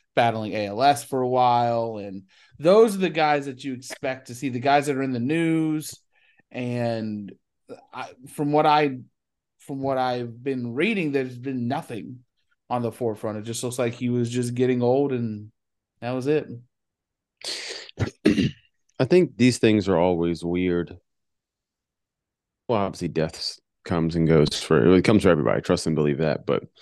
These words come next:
Speaker 2: you try to qualify and quantify, you know, how long, I know it sounds morbid, but how long, like, someone should live, you know. And we're not wishing any dead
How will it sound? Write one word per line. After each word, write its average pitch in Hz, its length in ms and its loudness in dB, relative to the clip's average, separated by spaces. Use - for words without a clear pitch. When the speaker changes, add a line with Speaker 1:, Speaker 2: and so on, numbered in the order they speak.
Speaker 2:
you 117 80 2
try 135 220 2
to 123 80 0
qualify 95 720 -4
and 87 120 -6
quantify, 87 960 0
you 143 80 2
know, 117 120 6
how 107 180 4
long, 95 460 4
I 104 80 2
know 110 160 6
it 101 60 2
sounds 95 280 -4
morbid, 92 320 -4
but 90 80 -2
how 98 140 2
long, 92 460 -2
like, 87 160 -6
someone 90 300 -2
should 92 180 0
live, 92 480 4
you 98 160 2
know. 90 320 2
And 98 520 4
we're 117 140 4
not 120 180 4
wishing 101 320 2
any 101 300 2
dead 101 500 0